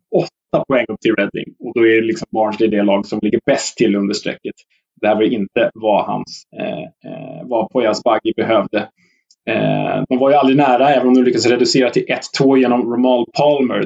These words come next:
Dessförinnan hade Millwall-backen Danny McNamara gjort sina två första mål för klubben på varsin sida om pausvilan.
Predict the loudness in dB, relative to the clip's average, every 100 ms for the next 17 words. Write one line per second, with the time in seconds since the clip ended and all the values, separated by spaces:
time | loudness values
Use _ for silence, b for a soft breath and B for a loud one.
0 | 0 0 2 2 4 2 2 0 0 -2
1 | 0 4 4 6 4 2 0 0 -2 -2
2 | -2 -2 -2 -2 -8 _ 0 4 4 4
3 | 2 0 -4 0 2 4 2 2 0 2
4 | 0 0 -6 -2 -2 -2 0 0 2 0
5 | 2 2 -2 0 0 0 -6 -8 -2 -2
6 | -2 -6 -8 -8 -12 -10 -12 -8 -8 -8